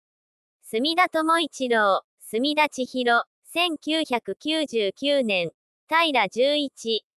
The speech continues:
八月二十日生まれ、長崎県出身の二十四歳。小二から大村クラブで野球を始め、西大村中では軟式野球部に所属。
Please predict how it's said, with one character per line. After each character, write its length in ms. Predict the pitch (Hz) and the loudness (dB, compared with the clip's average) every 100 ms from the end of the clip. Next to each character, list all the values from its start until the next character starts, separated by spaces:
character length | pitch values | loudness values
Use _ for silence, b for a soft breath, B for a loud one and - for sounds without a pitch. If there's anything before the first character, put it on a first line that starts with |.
| _ | _
八 300 | 302 - 311 | -8 -6 -2
月 280 | 339 - 247 | -2 0 -4
二 160 | 190 | -4
十 140 | - - | -6 -2
日 220 | 294 302 | 0 2
生 60 | |
ま 180 | 277 240 | 2 0
れ、 240 | 185 170 - _ _ | 0 -2 -4 _ _
長 260 | 190 233 311 | -2 0 0
崎 320 | 339 - - | 0 -4 -2
県 260 | 254 214 | 0 0
出 200 | 180 190 185 | -2 -4 -4
身 260 | - 302 | -4 -4
の 180 | 302 302 | 0 0
二 180 | 294 311 | 0 -2
十 240 | 285 262 | 0 0
四 300 | 202 233 294 | 2 2 0
歳。 420 | 277 226 202 170 - _ _ _ _ _ _ - | -2 -2 -2 -4 -10 _ _ _ _ _ _ -4
小 280 | 269 330 | 2 2
二 160 | 359 320 | 2 0
か 140 | 339 | 0
ら 180 | 330 294 | 2 2
大 200 | 262 330 | 4 4
村 260 | 339 339 330 | 2 0 0
ク 140 | 339 | 0
ラ 140 | 339 320 | 0 2
ブ 140 | 262 | 2
で 160 | 214 196 | 0 0
野 120 | 185 | -2
球 320 | - 285 302 | -2 -2 0
を 100 | 285 | 0
始 320 | 277 254 247 240 | 0 -2 -2 -2
め、 240 | 233 220 _ _ | 0 -2 _ _
西 340 | 202 202 330 285 | -10 -6 -4 2
大 220 | 330 349 | 2 2
村 260 | 330 330 | 2 0
中 300 | 320 302 320 | 0 -2 -2
で 140 | 311 311 | 0 2
は 140 | 226 | 0
軟 300 | 185 240 320 | 0 0 0
式 260 | - - 311 | -4 -8 -2
野 140 | 320 | -2
球 300 | 311 330 330 | 0 -2 0
部 120 | 262 | 0
に 140 | 233 190 | 0 0
所 160 | 185 | -2
属。 420 | 180 226 - 208 | 0 -2 0 -4